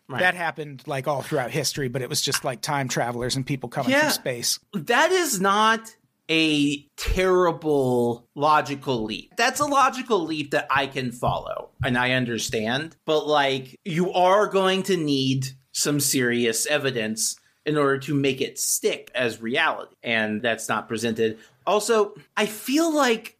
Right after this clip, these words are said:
Speaker 1: all of the footage of the cargo cults was totally staged.
Speaker 2: Oh, it had to be.
Speaker 1: Right?
Speaker 2: Yeah,
Speaker 1: It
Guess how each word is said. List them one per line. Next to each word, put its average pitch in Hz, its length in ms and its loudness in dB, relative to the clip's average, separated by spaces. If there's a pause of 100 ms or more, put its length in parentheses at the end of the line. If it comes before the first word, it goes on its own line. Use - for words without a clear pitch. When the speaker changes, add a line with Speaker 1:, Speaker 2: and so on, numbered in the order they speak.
Speaker 1:
all 170 260 4
of 151 160 0
the 143 140 2
footage 143 500 2
of 113 180 -2
the 113 100 0
cargo 120 500 0
cults - 680 -4 (140)
was 107 520 0
totally 117 680 0
staged. - 760 -6
Speaker 2:
Oh, 190 140 2
it 139 100 -4
had 196 380 -2
to 143 80 -4
be. 113 360 -10 (120)
Speaker 1:
Right? 185 800 -2 (260)
Speaker 2:
Yeah, 180 180 2
Speaker 1:
It 220 80 4